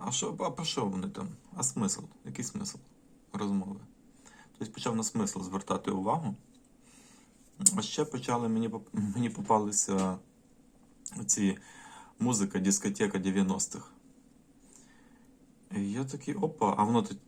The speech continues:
це в дитинстві слухав, така свіжість, восприяття на деякі треки. І різниця в тому, що я розумію, що співають.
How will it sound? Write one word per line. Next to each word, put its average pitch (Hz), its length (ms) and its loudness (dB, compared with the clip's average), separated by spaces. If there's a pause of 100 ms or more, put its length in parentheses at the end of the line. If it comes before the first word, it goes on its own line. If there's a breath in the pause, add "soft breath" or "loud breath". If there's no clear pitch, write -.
(380)
це 104 180 0
в 98 80 4
дитинстві 101 480 2
слухав, 92 320 0
така - 180 -4
свіжість, 101 460 -2
восприяття 101 720 0 (680 loud breath)
на 98 140 4
деякі 95 340 2
треки. 98 380 0 (2750 loud breath)
І 113 100 0
різниця 110 500 2
в 147 40 -4
тому, 156 240 -2
що - 160 0
я 147 80 2
розумію, 151 440 0
що 135 140 0
співають. 143 680 -2